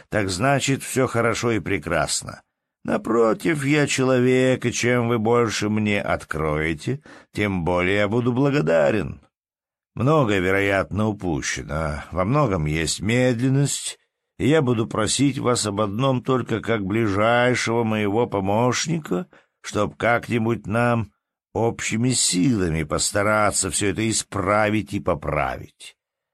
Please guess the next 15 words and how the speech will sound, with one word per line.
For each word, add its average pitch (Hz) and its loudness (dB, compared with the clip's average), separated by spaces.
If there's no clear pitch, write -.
Я 107 -2
так - -4
много 98 0
наслышан 95 0
о 90 0
вас 87 0
из 85 -4
Петербурга, 87 -2
что - -4
почти 98 -2
заранее 87 0
уверен 110 0
в 92 -2
успехе 78 -6
нашем. - -10